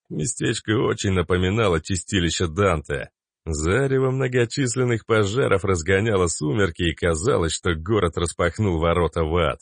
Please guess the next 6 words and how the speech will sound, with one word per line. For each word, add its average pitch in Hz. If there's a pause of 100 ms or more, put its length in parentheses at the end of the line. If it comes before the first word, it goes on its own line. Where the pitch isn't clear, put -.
(560)
«Как 170
Семипалатинский 151
в -
пятидесятые», 117 (200)
пробормотал 107
колдун. 87